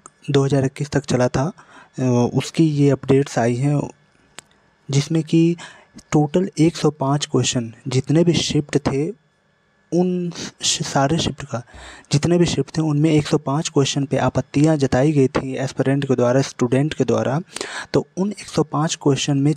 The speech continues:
छियालीस question जो हैं, फ़ोर्टी सिक्स question, उसको सीधे निरस्त किया गया है और बाकी फिफ्टी नाइन questions पे परिवर्तन किया गया है। तो देखते हैं, जैसे पहला question ये है,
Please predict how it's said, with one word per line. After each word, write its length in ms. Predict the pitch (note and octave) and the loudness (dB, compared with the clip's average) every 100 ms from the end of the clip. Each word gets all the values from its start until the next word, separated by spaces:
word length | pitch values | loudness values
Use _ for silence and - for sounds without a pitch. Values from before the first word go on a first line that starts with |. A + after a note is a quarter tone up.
| - | -2
छियालीस 560 | - C3+ B2 D3 F#3+ | -2 2 2 4 2
question 480 | - A#2 G#2+ - A2 | 0 -4 -2 -4 -6
जो 140 | A2 A2 | -6 -6
हैं, 200 | A2 - _ - - - - - | -8 -12 _ -20 -20 -20 -14 -2
फ़ोर्टी 320 | C#3+ C#3+ E3+ | 0 0 -2
सिक्स 380 | - F3 - - | 0 -2 -2 -4
question, 440 | A2+ A2+ - D3+ - - - - _ - | -2 -2 -2 -4 -6 -18 -20 -20 _ 0
उसको 480 | E3 - - A3 A3 | 0 0 -2 2 2
सीधे 540 | - D3 C#3 C3 E3+ | 0 2 2 2 -2
निरस्त 400 | E3+ C#3 C#3+ - | -2 0 0 -2
किया 280 | - A#2+ G#2+ | -2 0 2
गया 280 | G2 G2+ G#2 | 0 -2 -2
है 200 | B2+ C#3+ - | -2 -4 -2
और 120 | C#3+ C#3 - | -2 -2 0
बाकी 520 | C#3 C3 - F#3 G3 - - - - | 0 0 -2 0 0 -4 -20 -6 -6
फिफ्टी 280 | D3 - F3+ | -4 -4 -4
नाइन 340 | B2+ B2+ E3 | -2 -2 -2
questions 580 | - C#3 - C#3 C3 - | 0 0 0 -2 -4 -2
पे 180 | C3+ D#3+ - - - - | -2 -2 -6 -20 -16 -2
परिवर्तन 420 | D3+ D3 C#3+ D3 | 0 2 0 -2
किया 220 | C3 A#2+ G#2 | 0 0 2
गया 240 | G2+ G2 | 0 -2
है। 160 | G#2 G2+ _ - _ _ - | -6 -10 _ -20 _ _ -4
तो 80 | B2+ | 0
देखते 360 | C3 A#2+ - | 0 0 -4
हैं, 280 | D#3 D#3+ F3+ _ - - | -4 -6 -8 _ -14 -6
जैसे 160 | C#3 E3+ | -4 0
पहला 340 | C#3+ C#3 D3+ | 2 4 2
question 400 | D3 C#3 - C#3+ | 2 0 0 0
ये 120 | |
है, 80 | C3+ | 2